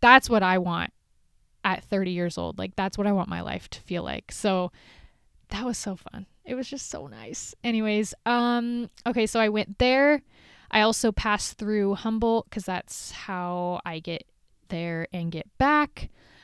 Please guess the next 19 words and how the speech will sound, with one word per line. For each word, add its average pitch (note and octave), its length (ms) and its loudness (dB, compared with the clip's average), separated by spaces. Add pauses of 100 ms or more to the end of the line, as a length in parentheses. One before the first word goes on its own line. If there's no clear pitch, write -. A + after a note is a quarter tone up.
(160)
Um, G3 720 0 (520)
it G#3 60 0
was G3 160 0
really G#3 200 0
exciting G3+ 440 -2
because G3 500 -4
Kismet G3 380 -6
Cacao, F#3+ 440 -2
my E3+ 300 -4 (100)
business, - 920 -6
my G3+ 520 0
little G3 260 -2
cacao A3 540 2
tonic A#3+ 560 2 (260)
drinking A#3 600 0
blend B3+ 400 2
that B3+ 80 0
I B3+ 120 2
make, C4 440 0